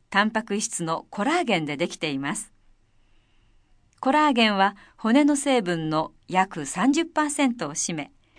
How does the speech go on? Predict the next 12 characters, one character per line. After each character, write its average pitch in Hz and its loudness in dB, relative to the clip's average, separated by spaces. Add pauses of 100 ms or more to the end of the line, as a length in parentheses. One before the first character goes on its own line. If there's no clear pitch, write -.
(300)
そ - 4
の 233 6
他 180 2 (220)
皮 - 4
膚 247 0
や 160 -2 (140)
腱、 175 0 (280)
軟 330 4
骨 262 -2
な 208 0
ど 185 0
の 165 -4